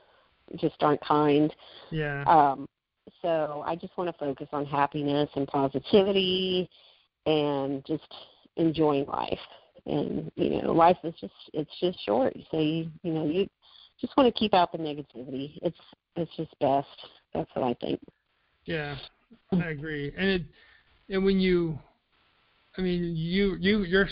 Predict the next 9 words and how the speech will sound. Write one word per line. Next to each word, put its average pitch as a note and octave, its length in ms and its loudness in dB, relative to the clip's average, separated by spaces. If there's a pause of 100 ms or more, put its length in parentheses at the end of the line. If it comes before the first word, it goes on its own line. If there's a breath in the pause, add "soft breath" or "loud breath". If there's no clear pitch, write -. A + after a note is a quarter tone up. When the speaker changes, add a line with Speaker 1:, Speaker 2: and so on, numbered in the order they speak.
Speaker 2:
suffering E3 440 0
or C#3+ 120 2
you're, C#3+ 280 0
you're D3 260 -4
dealing D3+ 500 2
with C3+ 240 0
lupus. D3 480 0
Other D3 160 -2
people C#3+ 480 -2